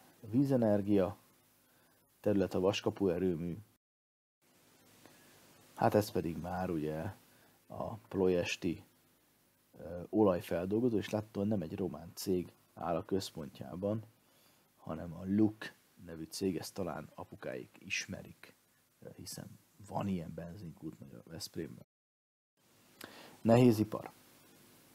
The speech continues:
Mi a helyzet a nehéziparral? Alapvetően a bányászat az elég sokrétű, főleg azért, mert a magyaroktól megszerezték az arany, illetve ezüstbányákat, amiből meg is próbálják kibányászni az aranyat. Hozzá kell tennem, hogy ezt a bányászatot már nem román cégek, hanem inkább amerikaiak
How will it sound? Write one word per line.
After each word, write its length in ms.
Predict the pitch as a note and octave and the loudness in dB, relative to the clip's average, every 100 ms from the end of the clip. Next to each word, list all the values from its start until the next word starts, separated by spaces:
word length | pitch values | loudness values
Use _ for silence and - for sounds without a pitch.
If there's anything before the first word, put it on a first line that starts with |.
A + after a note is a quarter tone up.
| - - - - - | -20 -20 -20 -14 2
Mi 120 | F3 | 6
a 40 | |
helyzet 240 | D3 D3 G#2+ | 8 8 4
a 40 | G2 | 2
nehéziparral? 920 | B2+ G2 G2 A2 D2+ F#2+ F3+ F#3+ - - - - - - - | 4 4 2 -2 2 10 12 10 6 -14 -14 -14 -14 -18 4
Alapvetően 800 | D#3+ G3 A2+ C3+ - A2+ A2 | 10 10 10 6 8 6 6
a 60 | G#2 | 4
bányászat 800 | G2+ B2 A2 F#2+ G2 - D3 D3+ | 6 6 6 4 0 4 6 6
az 320 | B2 A2 G#2+ | 4 2 2
elég 320 | A2 F2+ A#2+ - | 0 0 0 0
sokrétű, 580 | - A2+ - F2+ - | 2 2 2 -2 0
főleg 320 | C#3+ - A#2 F#2+ | 0 4 4 4
azért, 240 | G2+ G2 | 2 0
mert 240 | G2 F#2 | 0 -4
a 100 | G2 | -6
magyaroktól 500 | F#2+ G2+ F2+ E2+ - | -4 -2 -2 -4 -4
megszerezték 540 | F2+ F2 - E2 - E2+ | -6 -6 -6 -6 -6 -10
az 100 | F2 | -8
arany, 220 | F#2 E2 | -6 -6
illetve 260 | E2 D#2+ F#2 | -8 -8 -6
ezüstbányákat, 760 | E2 E2 D#2 F2+ F#3+ G3+ G3 | -6 -8 -10 -2 0 2 0
amiből 260 | D#3+ C3+ B2 | 0 0 2
meg 160 | A2 G2 | 2 0
is 140 | - | -2
próbálják 360 | G#2 F#2 F2 - | 0 0 -2 -4
kibányászni 760 | A2 G2+ F#2+ F2 E2 D#2 - | -2 0 0 -2 -8 -12 -14
az 80 | D#2 | -8
aranyat. 380 | G#2+ D#3 E3+ - - - - | 0 2 2 0 -20 -20 -4
Hozzá 220 | C3+ C3+ | 2 4
kell 140 | C#3 G#2+ | 4 2
tennem, 300 | A#2+ A2+ G2+ | 2 2 2
hogy 160 | G#2+ | 2
ezt 220 | G2+ - | 0 0
a 40 | G#2 | 0
bányászatot 520 | G2 G2+ F#2 - - | 2 0 -2 -10 -6
már 200 | G#2 G2 | -2 0
nem 240 | A2 A#2+ | 2 2
román 460 | G#2 G#2+ G2+ F2+ F2 | 4 4 4 2 -2
cégek, 300 | - F#2+ E2 | -6 -6 -8
hanem 240 | - D#2 | -8 -12
inkább 280 | D#2 D2 D#2+ | -12 -14 -14
amerikaiak 800 | E2 E2+ D#2+ - E2 D2+ - - | -10 -10 -10 -8 -6 -6 -8 -16